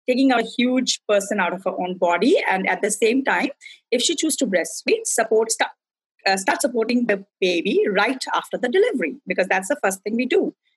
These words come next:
We start breastfeeding the kid. Um, so she is in no, uh,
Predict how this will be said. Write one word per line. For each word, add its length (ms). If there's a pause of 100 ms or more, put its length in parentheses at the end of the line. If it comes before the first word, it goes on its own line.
(120)
We 80
start 280
breastfeeding 440
the 80
kid. 200 (440)
Um, 480 (100)
so 420
she 380
is 120
in 400
no, 340 (200)
uh, 460